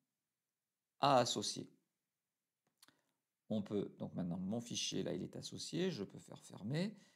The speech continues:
et là, je me retrouve donc bien avec mon fichier qui peut être ouvert simplement, enfin téléchargé simplement en cliquant sur ce lien hypertexte. Il vient de se télécharger ici. Troisième type de trace,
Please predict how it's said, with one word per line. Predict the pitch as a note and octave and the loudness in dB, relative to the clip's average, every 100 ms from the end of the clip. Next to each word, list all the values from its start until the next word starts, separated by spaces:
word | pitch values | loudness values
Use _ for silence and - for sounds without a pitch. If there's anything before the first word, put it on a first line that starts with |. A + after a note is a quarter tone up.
| _ _ | _ _
et | F#2 | 4
là, | F#2+ C3 | 6 6
je | A2+ | 2
me | G2+ | 0
retrouve | D#2 D#2+ - B2+ C#3+ | -2 -4 -4 -2 -2
donc | G#2+ G#2+ A2+ | -2 -4 -4
bien | F#2+ F#2 - - - | -2 0 0 -2 -4
avec | G2 F2 A2 - D#3 | -2 0 0 -2 -8
mon | A2+ | -8
fichier | - G2+ - G2 C3 - - _ _ _ _ | -6 -4 -2 0 -2 -6 -20 _ _ _ _
qui | - A#2+ A2+ - - _ _ - | -4 0 0 -2 -10 _ _ 2
peut | A2+ | 6
être | G#2+ - | 6 2
ouvert | F2 E2+ F2+ C3 D3+ | -4 0 2 2 -2
simplement, | - A2 F#2 F2 F#2 B2 - - _ _ | -6 -6 -6 -4 -2 -2 -4 -16 _ _
enfin | F2+ | -14
téléchargé | - G#2 G2 - F#2 G2+ | -4 -2 -2 -4 -4 -4
simplement | A#2+ F#2+ - A2 G2 | -4 -6 -4 -2 -2
en | |
cliquant | - G#2 - A2 A#2 | -2 -6 -6 -8 -8
sur | - | -10
ce | - F#2+ | -8 -6
lien | F2+ A2+ | -4 -4
hypertexte. | - - - - - - - _ _ _ _ _ _ _ | -6 -12 -14 -16 -14 -14 -20 _ _ _ _ _ _ _
Il | F#2 | -6
vient | G2 G2 | -4 -4
de | |
se | - | -6
télécharger | - F2+ F#2+ G2+ G2+ - - | -6 -6 -6 -8 -8 -8 -6
ici. | - - - _ _ _ _ _ _ - _ - _ _ | -8 -8 -12 _ _ _ _ _ _ -20 _ -20 _ _
Troisième | - G3 E3 D#3 D#3 B2+ G2 - - | 4 8 8 8 6 6 2 -2 -8
type | - F#2+ - - | -6 -6 -6 -4
de | A2+ | -4
trace, | A#2 F#3 A3+ - - - | 0 2 4 4 2 -4